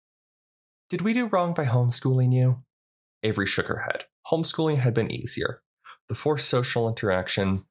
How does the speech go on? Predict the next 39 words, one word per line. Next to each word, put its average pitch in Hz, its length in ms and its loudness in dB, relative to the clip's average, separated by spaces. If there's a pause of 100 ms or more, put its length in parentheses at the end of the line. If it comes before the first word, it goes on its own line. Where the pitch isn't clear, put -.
(160)
with - 160 -16
the 98 60 -2
Meats 90 380 0
and - 100 -2
other 92 180 0
homeschooled - 540 -6
kids. - 500 -10 (320)
They'd 127 120 -2
been 151 180 0
so 160 220 0
mindful 110 480 0
of 92 60 -4
the - 60 -4
risks - 400 -2
not 95 280 0
giving 92 260 -2
her 90 200 -2
enough 90 200 0
socialization, - 920 -2 (360)
they'd 95 180 -2
gone 104 300 -2
the - 120 -4
other 69 200 -2
direction. - 540 -4 (360)
Museum 131 440 0
trips, 131 520 -2
hangouts, 123 720 0
it 165 100 -4
had 180 140 -4
been 175 140 0
nice. - 560 -2 (460)
She'd - 220 -2
still - 300 0
asked 101 320 0
to 101 60 -4
go 95 140 0
to 85 60 -2
regular 90 460 0
school. - 520 -4